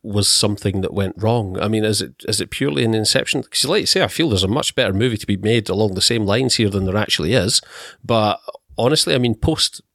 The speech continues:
post Basic Instinct, it's, you know, the, the goalpost for an erotic thriller, and I, not necessarily in as trashy a sense as that was, but the goalpost for an erotic mainstream trashy thriller, um, have been, have been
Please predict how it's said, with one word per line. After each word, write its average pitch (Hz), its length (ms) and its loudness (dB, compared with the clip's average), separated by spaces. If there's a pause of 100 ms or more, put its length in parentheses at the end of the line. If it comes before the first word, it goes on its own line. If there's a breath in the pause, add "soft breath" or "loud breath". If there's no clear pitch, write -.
post - 320 -2
Basic 117 360 0
Instinct, 117 600 -2 (340 loud breath)
it's, - 320 0
you 127 160 0
know, 110 80 2
the, 107 240 -2
the 110 140 -2
goalpost 123 680 0
for 107 240 0
an 107 180 2
erotic 107 440 0
thriller, 113 500 0
and 107 140 0 (100)
I, 110 140 -2 (300)
not 120 180 0
necessarily 110 540 0
in 104 120 0
as 101 120 2
trashy 110 400 0
a 104 80 4
sense 107 280 0
as 95 120 -2
that 131 180 -2
was, 101 240 0 (340 loud breath)
but 117 180 -2 (120)
the 120 180 -4
goalpost 160 600 -2
for 110 280 0
an 113 120 0
erotic - 600 -2 (220)
mainstream 107 760 0
trashy 110 420 0
thriller, 107 420 -2 (420 loud breath)
um, 110 240 2
have 113 180 0
been, 117 300 2 (180)
have 113 160 -2
been 117 420 0